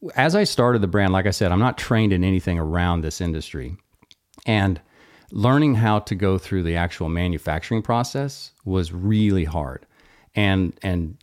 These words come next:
coming up with ideas for the design, all of them are custom design. They're not, they're not cases off the shelf or anything like that. Um, I think y'all know that, but just for the broader audience, I mean, everything is, is really designed from ideas that I have usually when I'm running. <laughs> That's kind of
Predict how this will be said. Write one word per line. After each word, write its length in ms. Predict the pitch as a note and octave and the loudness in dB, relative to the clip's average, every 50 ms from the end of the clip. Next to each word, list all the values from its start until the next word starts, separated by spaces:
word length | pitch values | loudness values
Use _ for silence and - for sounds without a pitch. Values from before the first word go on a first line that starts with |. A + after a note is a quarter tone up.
| _ | _
coming 280 | - B2 A#2 A2+ A2 G#2+ | -2 0 2 2 4 2
up 140 | G2+ - - | 2 0 0
with 120 | F#2 - | 0 0
ideas 720 | G2 F2+ F2 E2 F#2 F2+ F2+ F2 F2 E2+ E2 E2 - - - | 0 0 0 0 0 0 0 0 0 -2 -4 -6 -10 -14 -16
for 200 | - - F2+ F2+ | -12 -6 -4 -4
the 120 | F2 F#2 E2+ | -2 -2 -4
design, 520 | D#2+ F2+ D#2+ F2 F2+ F2 E2+ E2+ E2+ E2 | -4 -6 -4 -4 -2 -2 0 -2 -2 -2
all 220 | - F#2+ G#2 B2 | 0 0 2 2
of 60 | C3+ C3 | 2 2
them 200 | B2+ A#2+ A#2 A2 | 2 2 2 2
are 140 | G#2 G2 | 2 0
custom 500 | - - - - G2 - - - G2 F#2 | 0 -2 -2 -2 -2 -2 -2 -2 -4 -2
design. 400 | E2+ F2+ E2+ E2+ F2+ F2 E2+ E2+ | -2 -4 -4 -2 0 0 0 0
They're 80 | E2 E2+ | 0 0
not, 300 | E2+ F2 F2 E2+ - - - F#2+ - - | 0 0 0 -2 -2 -6 -10 -12 -12 -8
they're 140 | - F#2 F2 | -6 -4 -2
not 360 | F2+ F2 E2+ - - - - | 0 0 -2 -4 -8 -16 -10
cases 340 | - - F2+ F2 - F2+ F2+ | -6 -4 -4 -4 -4 -4 -4
off 140 | E2+ D#2+ - | -4 -4 -6
the 60 | - | -8
shelf 360 | - - - E2+ E2 - - | -6 -4 -2 -2 -2 -4 -6
or 60 | E2 | -6
anything 280 | E2 E2 D#2+ - E2+ E2 | -6 -4 -4 -4 -4 -4
like 160 | D#2+ D2+ - | -4 -6 -6
that. 320 | - E2 D2+ D#2+ D#2 - - _ _ _ - - - - _ _ | -4 -4 -4 -4 -6 -8 -12 _ _ _ -20 -20 -20 -20 _ _
Um, 100 | - E2+ | -4 -4
I 60 | F2+ | -2
think 180 | F2 G#2+ F#2+ - | 0 -2 -2 0
y'all 120 | F#2+ E2+ E2 | 0 0 0
know 160 | D#2 D#2 D2 | 0 -2 -2
that, 220 | C#2 D2 C#2+ - | -4 -4 -4 -2
but 240 | - G2 F2+ - - | -2 -2 -2 -2 -2
just 220 | A2 A2 G2+ - - | -2 -2 -2 -2 -2
for 80 | A2+ | -2
the 80 | F#2 F#2 | -2 0
broader 400 | E2 G2 G#2 G2 G2+ F#2+ F#2+ F2+ | 0 2 2 2 2 2 2 2
audience, 360 | F2 E2+ E2+ E2+ E2+ E2+ - | 2 0 0 -2 -4 -4 -4
I 40 | F#2 | -4
mean, 180 | F#2 F2 E2+ - - | -2 -2 -4 -4 -2
everything 460 | A2+ G#2+ G#2+ A#2+ A2 A2 A2 G#2 G2 | -2 0 0 0 0 0 0 0 0
is, 300 | F#2 F2+ E2 D#2+ - - | 0 -2 -4 -6 -10 -12
is 240 | - - E2+ D#2+ D#2+ | -10 -8 -8 -6 -2
really 260 | F#2 G#2+ A2+ A2 G2+ | -2 0 0 2 0
designed 500 | F2+ F#2 F2+ E2 F#2+ F#2 F2+ F2 F2 E2 | 0 -2 -2 0 0 2 2 0 0 -2
from 240 | - F#2+ E2+ E2 - | -4 -4 -4 -4 -4
ideas 400 | - F2 F2 E2+ E2 F#2 F#2 F2+ F2+ | -4 -4 -4 -2 0 -2 -2 0 0
that 100 | F#2 F2 | 0 -2
I 80 | E2+ | 0
have 200 | D#2+ E2+ E2 D#2 | 0 -2 -4 -2
usually 320 | E2 F#2+ A2 A2 G#2 G#2+ G2 | -2 0 0 0 2 2 2
when 120 | F#2 F2 | 2 0
I'm 140 | D#2+ D2+ D2+ | 0 0 0
running. 380 | E2 E2 F2 F#2+ G#2+ A#2+ C3 C3+ A#2 - - - - | 0 0 2 2 0 0 -2 -6 -8 -10 -10 -10 -12
<laughs> 260 | _ _ - - - | _ _ -20 -16 -6
That's 240 | - F#2 F#2+ - - | -4 -4 -4 -4 -8
kind 280 | - _ - G2 F#2 | -14 _ -2 -2 -2
of 60 | F2 | -2